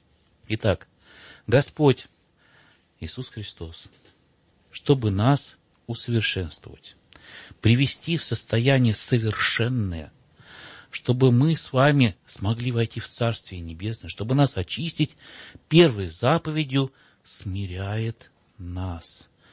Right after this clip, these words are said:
смиряет нашу гордость, смиряет наше мнение о себе, показывает,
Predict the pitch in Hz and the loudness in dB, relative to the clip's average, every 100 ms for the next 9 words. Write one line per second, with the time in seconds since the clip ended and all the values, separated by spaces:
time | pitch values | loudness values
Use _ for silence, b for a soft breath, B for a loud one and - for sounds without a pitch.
0 | b - 95 82 98 113 - 92 - 73 | b -8 -6 -4 0 0 0 -4 -6 -10
1 | 76 104 143 123 - B B B - 104 | -4 -2 -2 -4 -10 B B B -2 2
2 | 101 127 117 117 120 - 110 98 - 101 | 6 6 4 4 4 4 0 -4 -2 2
3 | 117 92 85 - 82 87 147 175 - b | 2 2 -4 -10 -12 2 4 4 2 b
4 | b b b _ _ _ _ _ _ _ | b b b _ _ _ _ _ _ _
5 | _ - 110 - 160 160 - 92 87 - | _ -2 -2 4 4 4 0 -4 -4 -6